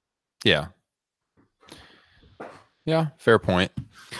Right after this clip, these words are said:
Yeah, I think, I think Charlotte's Shield group's probably <laughs> on the other brand. It'd be, uh, Sasha and Bayley, you know, the horsewomen.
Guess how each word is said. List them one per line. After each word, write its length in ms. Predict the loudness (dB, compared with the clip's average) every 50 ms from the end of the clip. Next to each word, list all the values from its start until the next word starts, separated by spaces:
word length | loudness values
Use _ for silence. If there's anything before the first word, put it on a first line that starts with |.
| -16 -16 -4 0
Yeah, 180 | 2 2 4
I 80 | 4 4
think, 220 | 4 4 2 2 2
I 60 | 4 4
think 140 | 4 4 2
Charlotte's 460 | 2 4 4 4 6 4 2 2 0
Shield 320 | -4 -4 -2 -2 -2 -2
group's 280 | -2 -2 -2 -2 -4 -4
probably 520 | -2 0 0 0 2 0 0 0 0 -2 -4 -8 -8 -8
<laughs> 200 | -8 -4 0 0
on 80 | 2 4
the 100 | 4 2
other 180 | 2 2 0
brand. 460 | 0 2 2 2 4 2 2 0 -2
It'd 100 | -6 -6 -4
be, 300 | -2 0 0 -2 -4 -6 -10 _ _ _ _ -4
uh, 200 | 0 0 0 0
Sasha 480 | -2 -2 0 0 2 2 2 0 -2
and 180 | -2 -2 -2 -2
Bayley, 480 | 0 2 2 2 2 0 -2 -4 -6 -10 _ _ _
you 80 | -6 -4
know, 160 | -2 0 0
the 100 | 0 -2
horsewomen. 680 | 0 0 0 0 -2 -4 -6 -6 -6 -6 -6 -8 -12